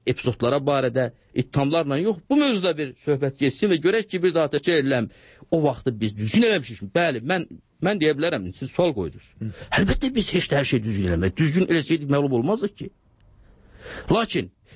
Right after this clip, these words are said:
Speaker 1: siz də hər şey düzgün eləmədiniz. Əgər siz düzgün eləsəydiniz, Sürət Hüseynov kimi adam gəlib il yarım baş naziri olmazdı və bizim başımıza Azərbaycanın yalnız indi-indi çıxmağa cəhd göstərdiyi bu ağır bir vəziyyət yaranmazdı ki.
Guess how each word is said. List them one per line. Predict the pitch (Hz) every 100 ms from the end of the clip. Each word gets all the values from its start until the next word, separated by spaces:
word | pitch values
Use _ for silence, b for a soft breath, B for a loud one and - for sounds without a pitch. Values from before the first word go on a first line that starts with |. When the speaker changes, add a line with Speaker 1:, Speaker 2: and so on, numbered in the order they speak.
| b
Speaker 1:
siz | - 285
də | 311
hər | 254
şey | 226 233
düzgün | 170 160 156
eləmədiniz. | 139 117 107 175
Əgər | 190 -
siz | 254 214 B B B
düzgün | 196 156 185
eləsəydiniz, | 165 147 165 143 135 - -
Sürət | 202 214
Hüseynov | - 202 175
kimi | 165 170
adam | 160 190
gəlib | 147 156 143 B B
il | - 208
yarım | 165 147 139
baş | 175 -
naziri | 139 131
olmazdı | 151 170 214 135 110 b b
və | 139
bizim | 143 208 185
başımıza | 160 151 151 196 135
Azərbaycanın | 143 139 151 135 156 175
yalnız | 151 165 143 135
indi-indi | 151 151 156 165 196
çıxmağa | - - 147 147 147 B B
cəhd | - 180 -
göstərdiyi | 147 131 139 131 127 170
bu | 135 -
ağır | 127 151
bir | 120 113
vəziyyət | 110 131 - -
yaranmazdı | 107 101 139 233 190
ki. | -